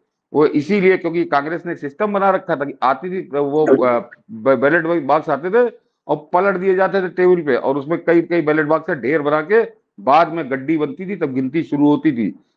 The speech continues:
तो इन्होंने तो उस काम को खत्म कर दिया था। अब ये कुकर में ये कर नहीं सकते, ईवीएम में, ईवीएम में हेर फेर कर नहीं सकते, छेड़छाड़ कर नहीं सकते।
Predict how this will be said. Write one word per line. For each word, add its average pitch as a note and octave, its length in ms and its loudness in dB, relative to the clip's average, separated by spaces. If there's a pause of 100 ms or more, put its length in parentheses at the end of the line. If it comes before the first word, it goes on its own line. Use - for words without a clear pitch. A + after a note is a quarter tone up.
(160)
तो C3 220 4
इन्होंने E3+ 300 2
तो E3+ 180 2
उस C#3 80 -4
काम D#3 200 -2
को D#3 80 -6
खत्म D#3 260 -6
कर D#3+ 80 -6
दिया D#3 200 -2
था। F3 140 2
अब D#3 400 -2
ये E3+ 80 -2
कुकर E3+ 340 -6
में E3 120 -4
ये D#3+ 200 0
कर E3 240 -4
नहीं D#3+ 100 -2
सकते, D3 360 -6
ईवीएम C#3+ 360 2
में, E3 120 0
ईवीएम D3 280 2
में D3+ 120 0
हेर C#3 200 2
फेर C#3+ 140 -2
कर E3 180 -2
नहीं D#3 120 -4
सकते, C#3 280 -2
छेड़छाड़ C#3+ 420 0
कर E3 200 -4
नहीं D#3+ 120 -2
सकते। F#3 360 2